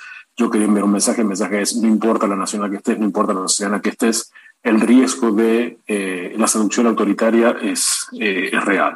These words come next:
puede ocurrir en cualquier país, por más fuerte que sean tus instituciones. Ah, entonces, Trump fue el, el gran disparador inicial, entonces, la idea que motivó el libro, que yo ya llevaba ya veinte o treinta años trabajando, mirando, participando en procesos, eh, políticos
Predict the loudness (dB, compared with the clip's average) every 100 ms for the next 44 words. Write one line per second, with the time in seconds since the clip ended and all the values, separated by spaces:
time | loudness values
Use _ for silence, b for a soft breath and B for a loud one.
0 | -6 -2 -2 0 -2 -2 -2 -4 -4 -4
1 | -4 -4 -8 -12 -10 -6 0 2 2 0
2 | 0 2 2 2 -2 -2 -6 -10 -14 -14
3 | -8 -6 -6 -10 -14 -16 B B B B
4 | B 0 4 4 4 0 0 0 0 -2
5 | -6 -14 -8 -2 -2 0 2 4 6 4
6 | 2 4 4 4 2 2 2 2 0 -2
7 | -4 -4 -4 -4 -2 -2 0 2 4 4
8 | 4 2 -2 -2 -2 -4 -2 -2 -2 -6
9 | B B B -12 -4 -2 0 0 0 0
10 | -2 -4 -6 -6 -4 -4 -6 -4 -4 -2
11 | 0 -2 -4 -2 -2 -2 -4 -4 -2 -2
12 | -2 0 -2 -2 -2 -2 2 2 2 0
13 | -2 -2 -4 -6 -8 -8 -8 -12 B B
14 | B B -10 -8 -2 -2 0 -2